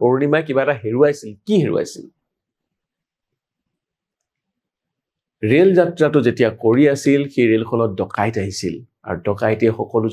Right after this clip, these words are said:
যাত্ৰীৰ পৰা অলংকাৰ, ধন সোণ ইত্যাদি কাঢ়ি কাঢ়ি লৈ গৈ আছিল। আৰু অৰুণিমাৰ ডিঙিত থকা চেইনডাল যে কাঢ়ি ল'ব বিচাৰিছিল, অৰুণিমাই যে দিব খোজা নাছিল,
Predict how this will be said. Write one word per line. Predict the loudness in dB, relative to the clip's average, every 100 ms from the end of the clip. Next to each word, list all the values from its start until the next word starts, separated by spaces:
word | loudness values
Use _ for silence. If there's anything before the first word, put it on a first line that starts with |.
| -2
যাত্ৰীৰ | -2 -2 -4 -2 -2 0
পৰা | 2 2 0 -6 _ _ _ _ _ _ _ _ _ 0
অলংকাৰ, | 2 0 0 0 2 0 -2 -6
ধন | -4 -2 -2
সোণ | -2 -2 -4
ইত্যাদি | 0 2 4 2 2 -4 -4
কাঢ়ি | -2 -2 -2
কাঢ়ি | -2 -4
লৈ | -4 -2
গৈ | -2 -2
আছিল। | -2 -2 0
আৰু | 0 0 0
অৰুণিমাৰ | 0 -2 -4 -4 -4
ডিঙিত | -6 -10 -6
থকা | -4 -2
চেইনডাল | -2 0 0 2
যে | 2 0 -4 _ _
কাঢ়ি | -2 0
ল'ব | 2 2
বিচাৰিছিল, | 2 0 2 0
অৰুণিমাই | 0 2 2
যে | 0 0
দিব | 0 2
খোজা | 2 0
নাছিল, | 0 -2